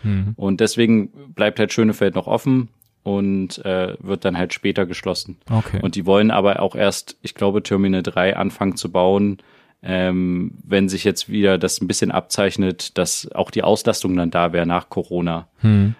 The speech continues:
Speaker 2: Ähm, so hab ich das verstanden, dass die jetzt nicht gleich wieder weiterbauen und loslegen, sondern jetzt erstmal, äh, gucken, wie sich das weiterentwickelt.
Speaker 1: Ja, okay.
Speaker 2: Weil die natürlich auch Staatshilfen jetzt kriegen,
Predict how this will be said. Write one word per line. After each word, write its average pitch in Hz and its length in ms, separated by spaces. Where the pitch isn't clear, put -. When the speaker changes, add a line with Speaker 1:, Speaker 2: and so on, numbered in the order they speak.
Speaker 2:
Ähm, 85 640
so - 160
hab 90 140
ich - 100
das - 160
verstanden, 87 400
dass 85 140
die 92 60
jetzt 85 120
nicht - 160
gleich 90 220
wieder 90 240
weiterbauen 95 640
und 87 60
loslegen, 95 460
sondern 90 260
jetzt 90 160
erstmal, 92 1000
äh, - 60
gucken, 95 420
wie 95 60
sich 90 140
das - 180
weiterentwickelt. 95 800
Speaker 1:
Ja, 95 260
okay. - 160
Speaker 2:
Weil 90 120
die 95 240
natürlich 101 460
auch 117 140
Staatshilfen 92 680
jetzt 90 220
kriegen, 104 460